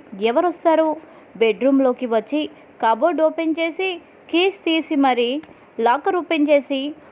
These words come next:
బాక్స్ ఎందుకు పట్టుకెళ్తారు? అన్నీ నువ్వు కథలు చెప్తున్నావు. చెప్పు, నువ్వు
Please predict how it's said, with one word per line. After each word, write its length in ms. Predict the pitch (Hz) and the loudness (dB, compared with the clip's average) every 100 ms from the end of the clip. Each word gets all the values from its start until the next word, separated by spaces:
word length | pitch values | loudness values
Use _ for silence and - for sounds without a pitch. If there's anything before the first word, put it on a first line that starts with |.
| - | -18
బాక్స్ 500 | 175 220 254 - 302 | -6 -4 -2 -4 -4
ఎందుకు 340 | 214 208 302 339 | -2 -2 0 -2
పట్టుకెళ్తారు? 840 | 349 277 320 311 311 302 302 302 - - - - | -2 -4 -2 0 0 0 0 -4 -10 -20 -14 -4
అన్నీ 320 | 226 226 262 | -2 -2 -2
నువ్వు 320 | 254 226 269 302 | -2 -2 -4 -2
కథలు 240 | 269 294 349 | -2 -2 -2
చెప్తున్నావు. 720 | 330 - 302 269 262 262 - - - - - 262 | -4 0 2 2 2 0 -4 -10 -20 -20 -2 -2
చెప్పు, 320 | 233 269 240 220 - - 226 | 0 -2 -2 -6 -20 -14 -8
నువ్వు 420 | 226 226 311 | -4 2 2